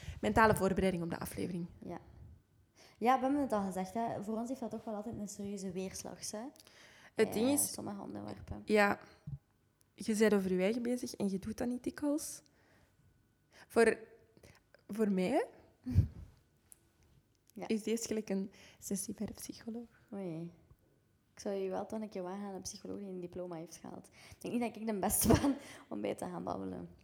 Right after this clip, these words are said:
Speaker 1: Maar uiteindelijk moet je ook niet veel zeggen, hè. Die moeten voornamelijk luisteren, toch?
Speaker 2: Ja, dat is waar.
Speaker 1: Ik zeg hier meer dan dat ik bij mijn, allee, vorige psycholoog
Speaker 2: Ja.
Speaker 1: heb gezegd.
Speaker 2: Amai.
Speaker 1: Maar dat is gewoon omdat die echt ook al soms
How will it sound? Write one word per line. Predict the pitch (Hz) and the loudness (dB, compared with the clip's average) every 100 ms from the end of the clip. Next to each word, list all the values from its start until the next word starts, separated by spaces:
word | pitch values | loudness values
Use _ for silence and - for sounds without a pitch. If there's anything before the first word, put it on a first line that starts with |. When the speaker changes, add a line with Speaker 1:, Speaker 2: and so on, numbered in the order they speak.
| - | -4
Speaker 1:
Maar | 214 202 - - _ _ _ _ | 0 0 -4 -20 _ _ _ _
uiteindelijk | 202 196 202 220 233 | -8 -4 -2 -4 -4
moet | 214 | -2
je | 202 | -2
ook | 196 | -4
niet | 220 | -6
veel | 202 196 | -2 -2
zeggen, | 190 190 190 | -2 -4 -4
hè. | |
Die | 196 | -4
moeten | 190 - | -6 -8
voornamelijk | - 202 196 196 - | -10 -8 -6 -6 -6
luisteren, | 196 - - 202 | -6 -6 -8 -8
toch? | - | -8
Speaker 2:
Ja, | 185 - _ _ _ - | -10 -14 _ _ _ -18
dat | 175 | -14
is | - | -14
waar. | - - | -16 -4
Speaker 1:
Ik | 214 | -4
zeg | - 196 - - | -2 -4 -6 -14
hier | - 202 226 | -4 0 0
meer | 220 214 226 | 0 -2 -2
dan | 220 | -2
dat | 220 | -2
ik | 220 | -2
bij | 220 | -2
mijn, | 208 208 208 - _ _ | -2 -2 -4 -8 _ _
allee, | 202 202 | -6 -6
vorige | 196 202 | -2 -4
psycholoog | 214 - - 226 | -4 -6 -4 -2
Speaker 2:
Ja. | 247 | -2
Speaker 1:
heb | 185 | -4
gezegd. | 208 190 185 - - - - - - - - - - - - | -4 -6 -8 -14 -20 -20 -20 -20 -20 -20 -20 -20 -20 -20 -12
Speaker 2:
Amai. | 160 196 240 156 160 165 | -8 -4 0 2 2 -2
Speaker 1:
Maar | - | 0
dat | 202 | 2
is | - | 2
gewoon | 208 247 | 2 2
omdat | 262 | 0
die | - - - | -2 -8 -6
echt | 254 - | -8 -8
ook | 254 | -8
al | - | -4
soms | 196 - - - | -2 -4 -6 -14